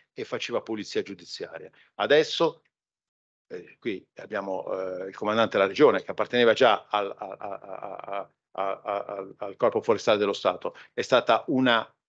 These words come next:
condivisione di valori, quindi ci siamo trovati a fare anche polizia ambientale nelle diverse, eh, de-,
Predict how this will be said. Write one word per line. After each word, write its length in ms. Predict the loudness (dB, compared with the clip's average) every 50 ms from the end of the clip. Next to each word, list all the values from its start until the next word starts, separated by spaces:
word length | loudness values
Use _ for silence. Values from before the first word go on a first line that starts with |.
| _ _ _ _ _ _ _ _ _ _ _ _ _ _ _ _ _ _ _ _ _ _
condivisione 880 | 0 2 2 2 2 0 0 0 0 -2 0 6 8 8 8 8 6
di 100 | 2 4
valori, 460 | 6 6 6 8 6 4 4 0 -4 -4
quindi 200 | -4 -4 -4 -4
ci 80 | -2
siamo 240 | 0 0 0 0 0
trovati 380 | -2 -2 0 2 4 4 2 0
a 40 | -2
fare 220 | 0 0 2 2
anche 160 | 0 -2 -4
polizia 380 | -6 -4 -4 -4 -4 0 0 0
ambientale 640 | 0 0 -2 -4 -4 0 4 6 6 8 6 4 2
nelle 260 | 0 0 0 0 -2
diverse, 680 | -2 2 4 6 6 4 2 -2 -10 -10 -8 -8 -8 -10 _ _ _ _ _
eh, 340 | -8 -6 -6 -6 -6 -8 -6
de-, 200 | -6 -8 -8